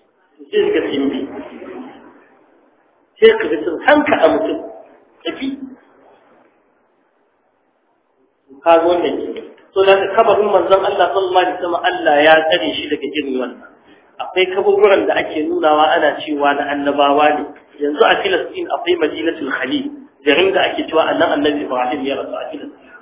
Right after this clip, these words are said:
Ka je ka ga irin bautar da ake a wajen. Madinatul Khalil. Amma ganganar da ake ciki ma yanzu tana karkashin Yahudawa ne. Garin yana karkashin Yahudawa. In ka tafi akwai kabarin da za ka ga an nuna ta ce kabarin Annabi Musa ne.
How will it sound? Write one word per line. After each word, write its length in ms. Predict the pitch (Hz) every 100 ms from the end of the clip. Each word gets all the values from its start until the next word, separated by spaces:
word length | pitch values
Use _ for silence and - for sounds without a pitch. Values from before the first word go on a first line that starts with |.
| _
Ka 100 | -
je 120 | 151 -
ka 100 | 359
ga 100 | -
irin 200 | - -
bautar 340 | - - 165
da 100 | -
ake 180 | - 139
a 140 | 139 120
wajen. 260 | 120 - - _ _ -
Madinatul 540 | 147 - 196 190 -
Khalil. 320 | - - - 294 - -
Amma 280 | 180 202 254
ganganar 440 | 185 180 247 226
da 100 | 151 139
ake 180 | - 170
ciki 200 | - 175
ma 120 | 185
yanzu 180 | 165 -
tana 180 | 180 165
karkashin 400 | - - - 156
Yahudawa 500 | 156 147 147 151 156
ne. 160 | 156 156 - - _
Garin 280 | - 185 233
yana 180 | 196 175
karkashin 380 | - - - 147
Yahudawa. 500 | 143 143 131 123 120 - - _ _ _ _ _ _ _ _ _ - - - - - - _ _ _ - _ _
In 100 | 214
ka 160 | 214 240
tafi 220 | 233 208 208
akwai 280 | 214 185
kabarin 380 | 175 196 175 180
da 60 | 156
za 100 | 165
ka 120 | 165
ga 120 | 165
an 120 | 151 156
nuna 240 | 170 165
ta 160 | 151 165
ce 140 | 151
kabarin 340 | 160 151 151 151
Annabi 320 | 131 135 131
Musa 320 | 127 - 127
ne. 120 | 123